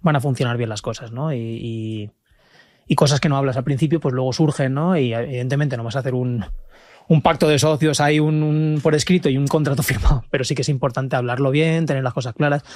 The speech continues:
y qué pasaría si no va bien, qué pasaría si uno de los dos tiene que salir, qué pasaría si, entonces todo, todo ese, esa casuística igual sí que la plantearía, que en nuestro caso nunca la planteamos,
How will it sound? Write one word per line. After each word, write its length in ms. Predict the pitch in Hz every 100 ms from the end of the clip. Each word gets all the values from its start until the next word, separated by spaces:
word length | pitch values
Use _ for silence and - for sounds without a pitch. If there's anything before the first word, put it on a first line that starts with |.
| - -
y 120 | - 139
qué 100 | 135
pasaría 360 | 139 139 123
si 100 | 117
no 100 | 123 127
va 80 | 156
bien, 260 | 175 175
qué 100 | 156
pasaría 400 | 127 127 131 123
si 140 | 120 135
uno 140 | 123
de 80 | 120
los 120 | 117
dos 220 | 120 120
tiene 340 | - 120 117 113
que 100 | -
salir, 520 | 117 151 185 175 170
qué 100 | 131
pasaría 460 | 123 151 123 120
si, 220 | 117 170 165
entonces 340 | 139 135 123
todo, 500 | - 131 131 131 127
todo 220 | 123 127 127
ese, 760 | - 131 127 127 123 123 120 123
esa 140 | 151
casuística 440 | 143 139 139 - 143
igual 200 | 123 120
sí 80 | 139
que 180 | 127 - - _
la 140 | 160 143
plantearía, 360 | 131 131 135
que 80 | 139
en 120 | 123
nuestro 280 | 123 113 120
caso 240 | 135 120 131
nunca 300 | 127 127 127
la 80 |
planteamos, 540 | 117 110 107 110 110